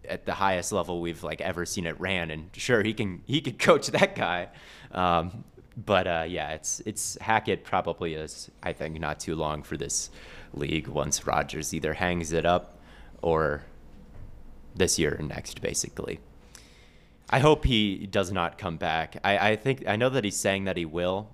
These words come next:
I think there is zero chance of it happening. What say you?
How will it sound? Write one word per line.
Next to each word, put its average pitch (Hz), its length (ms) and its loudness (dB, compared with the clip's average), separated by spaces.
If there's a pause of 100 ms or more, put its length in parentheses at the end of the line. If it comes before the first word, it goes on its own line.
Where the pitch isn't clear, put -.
I 95 80 2
think 120 180 -4
there 95 120 0
is 85 160 -2
zero 82 340 0
chance 78 380 -8
of 80 80 -8
it 78 100 -6
happening. 78 480 -4
What 80 160 -6
say 76 220 0
you? 73 320 -4